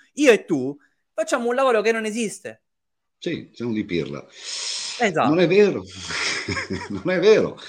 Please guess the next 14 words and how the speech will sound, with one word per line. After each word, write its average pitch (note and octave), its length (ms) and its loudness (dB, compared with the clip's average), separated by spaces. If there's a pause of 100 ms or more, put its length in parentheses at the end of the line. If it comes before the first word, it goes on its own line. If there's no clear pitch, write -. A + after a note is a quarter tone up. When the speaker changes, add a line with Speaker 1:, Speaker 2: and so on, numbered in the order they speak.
(800)
Speaker 2:
Ehm, F#2+ 2000 2
Speaker 1:
Però D#3+ 180 -2
è C#3+ 60 0
giusto, C#3 320 -6
però, A#2+ 140 -4
Speaker 2:
anche A#2 260 0
Speaker 1:
fare G#2+ 100 -6
Speaker 2:
qua A#2 160 6
Speaker 1:
sapere A2 140 6
Speaker 2:
l'istituzione A#2+ 600 2
Speaker 1:
per - 20 2
Speaker 2:
delle B2 160 4
Speaker 1:
fare A#2+ 120 4
Speaker 2:
rate B2+ 100 6